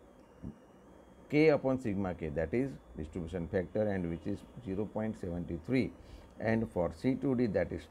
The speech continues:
point twenty seven. Now A and D both joint are fixed, so the fixed, uh, distribution factor is always zero for that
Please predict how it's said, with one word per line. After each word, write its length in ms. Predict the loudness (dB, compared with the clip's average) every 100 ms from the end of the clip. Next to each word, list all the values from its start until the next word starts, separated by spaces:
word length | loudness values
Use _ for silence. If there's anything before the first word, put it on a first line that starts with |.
| -8
point 300 | -2 0 0 -2 -4
twenty 420 | -2 -2 0 -2
seven. 480 | -2 -2 -2 -2 -4 -10 -20 -20 -20 -20 -20 -14 0
Now 240 | 2 2 0 -14 -20 -20 -20 -20 -20 -20 -20 -20 -20 -8 2
A 200 | 4 6
and 280 | 4 4 4
D 240 | 2 0 -4 -10
both 300 | -2 2 2 -2 -4
joint 340 | 0 0 -2 -6 -4
are 200 | -4 -4 0
fixed, 340 | 2 2 -2 -14 0
so 240 | 4 4 0 -12 -20 -16 -4
the 100 | -4
fixed, 380 | -2 -6 -8 -20 -20 -20 -2
uh, 180 | 4 4
distribution 520 | 4 0 0 2 2
factor 380 | 2 2 4 2
is 140 | 2 4
always 460 | 4 6 6 4
zero 400 | 2 2 2 2 -4 -16 -20 -2
for 260 | 4 4 4 6
that 200 | 6